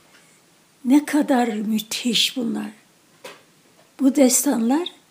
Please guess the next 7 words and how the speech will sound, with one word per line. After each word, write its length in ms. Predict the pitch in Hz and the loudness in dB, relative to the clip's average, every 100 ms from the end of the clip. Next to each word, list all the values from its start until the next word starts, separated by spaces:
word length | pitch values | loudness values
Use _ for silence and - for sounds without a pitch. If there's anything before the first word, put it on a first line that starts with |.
| _ _ _ _ _ _ _ | _ _ _ _ _ _ _
şiirlerin 1040 | - - - 262 262 254 247 254 269 277 262 | -8 -4 -4 0 2 2 4 6 6 6 4
de 180 | 247 | 0
bir 120 | 233 240 | -2 -2
şeyi, 480 | - 262 233 202 - _ _ _ _ - - | -2 -2 -4 -6 -12 _ _ _ _ -20 -4
kolu 480 | 285 220 208 180 - _ _ - | 2 4 4 0 -4 _ _ -10
diyeyim 400 | 220 202 208 196 | -4 -4 -4 -4
artık. 360 | 180 175 220 | -6 -8 -12